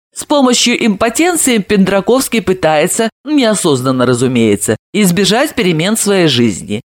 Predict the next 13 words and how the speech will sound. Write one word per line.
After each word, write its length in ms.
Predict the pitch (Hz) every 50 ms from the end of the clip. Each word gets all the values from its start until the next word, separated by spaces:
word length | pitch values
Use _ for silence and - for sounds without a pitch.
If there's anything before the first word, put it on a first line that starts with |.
| _ _ -
Таким 320 | 311 349 - 339 349 311
сложным 460 | - 294 269 247 220 185 175 175 160
способом 680 | - - - - 233 277 311 - 320 254 302 294 269 - -
Пендраковский 800 | 220 208 202 185 196 190 190 - 208 180 147 - - - 156 156
уходит 640 | - 139 160 - - 240 294 311 269 302 285 - - -
от 200 | 220 247 262 269
необходимости 920 | 302 330 339 - - 277 220 185 202 262 294 294 294 262 - - 240 254
заводить 500 | 214 180 190 160 156 156 156 156 196 180
семью. 540 | - - - 196 180 180 135 131 123 113 107 - _ _ _ _ _ -
Но, 180 | 240 277 269
с 60 | 233
другой 380 | 202 254 262 226 220 214 180 160
стороны, 500 | - - 185 190 185 160 156 143 123